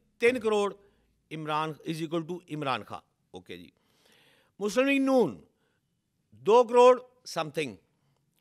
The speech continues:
अच्छा, अवामी नेशनल पार्टी सोलह लाख। सवाल ये है कि अपोजिश-, अपोजिशन जो जमातें हैं,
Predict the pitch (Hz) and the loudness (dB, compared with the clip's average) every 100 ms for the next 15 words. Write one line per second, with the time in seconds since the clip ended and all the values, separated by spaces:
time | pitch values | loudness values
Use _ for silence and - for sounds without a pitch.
0 | _ _ _ _ - 190 180 202 233 254 | _ _ _ _ -10 -4 0 2 2 0
1 | 214 247 214 226 220 247 220 - 220 202 | 0 -2 0 0 0 -2 -10 -4 -2 0
2 | 156 107 - _ _ _ _ _ - 202 | -2 -6 -14 _ _ _ _ _ -8 -2
3 | 226 254 247 233 196 208 214 - 208 - | 0 0 0 -2 0 -2 -2 -4 -6 -4
4 | - 180 - 202 196 190 - - _ _ | -10 -12 -8 -10 -10 -14 -16 -20 _ _
5 | _ _ _ _ 160 160 180 170 170 180 | _ _ _ _ -8 -6 -10 -10 -10 -10
6 | 170 156 104 98 95 92 - 165 110 90 | -10 -12 -14 -16 -16 -16 -10 -10 -10 -14